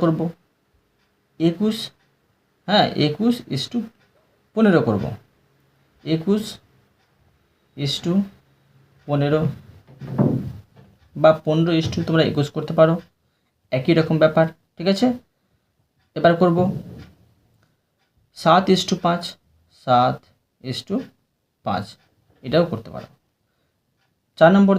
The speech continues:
দেখো, করব সাত is to পাঁচ, এদিকে নিয়ে চলে আসবো, সাত is to পাঁচ, আর সমান এখানে করব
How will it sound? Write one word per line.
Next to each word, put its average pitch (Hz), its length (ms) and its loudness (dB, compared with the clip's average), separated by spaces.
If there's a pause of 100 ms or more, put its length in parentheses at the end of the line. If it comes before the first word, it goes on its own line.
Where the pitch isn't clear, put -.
দেখো, 185 180 0 (1040)
করব 165 180 0 (1080)
সাত 147 240 2
is 160 120 0
to 165 140 0
পাঁচ, 151 120 4 (100)
এদিকে 127 180 2
নিয়ে 147 120 -4
চলে 165 160 6
আসবো, 156 180 -2 (300)
সাত 117 200 -6 (100)
is 120 140 -10
to 185 100 -8 (720)
পাঁচ, - 220 -8 (1700)
আর 113 200 -2 (100)
সমান 175 240 4 (520)
এখানে 156 200 4 (100)
করব 156 180 2